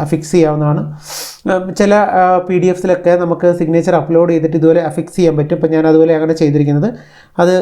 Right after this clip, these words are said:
ചെയ്യാൻ പറ്റുമെങ്കിൽ നിങ്ങൾക്ക് അങ്ങനെയും ചെയ്യാം, അല്ലെങ്കിൽ ബെറ്റർ നിങ്ങളിത് പ്രിന്റ് എടുത്തതിന് ശേഷം സൈൻ ചെയ്യുന്നതാണ്. പിന്നെ ഫോട്ടോ ഇവിടെ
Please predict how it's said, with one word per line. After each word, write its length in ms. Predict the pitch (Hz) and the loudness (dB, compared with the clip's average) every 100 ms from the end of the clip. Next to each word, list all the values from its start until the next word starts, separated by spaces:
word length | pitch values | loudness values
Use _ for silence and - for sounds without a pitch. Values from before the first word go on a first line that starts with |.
| 180 | 0
ചെയ്യാൻ 180 | 190 196 | 0 0
പറ്റുമെങ്കിൽ 260 | 196 208 208 | 0 0 0
നിങ്ങൾക്ക് 180 | 202 202 | -2 0
അങ്ങനെയും 240 | 202 220 | 0 0
ചെയ്യാം, 160 | 208 233 | 0 0
അല്ലെങ്കിൽ 240 | 202 214 202 | 0 2 0
ബെറ്റർ 180 | 202 240 220 | 0 -2 0
നിങ്ങളിത് 240 | 208 208 202 | 0 0 0
പ്രിന്റ് 220 | 185 185 | -2 -2
എടുത്തതിന് 260 | 180 185 175 | 0 0 0
ശേഷം 180 | 175 175 | -2 -2
സൈൻ 140 | 175 160 165 | 0 0 0
ചെയ്യുന്നതാണ്. 360 | 156 151 160 - - - _ - | 0 0 -2 -6 -14 -20 _ -2
പിന്നെ 180 | 214 220 214 | 0 0 0
ഫോട്ടോ 320 | 196 196 208 196 | 0 0 0 2
ഇവിടെ 180 | 190 | 0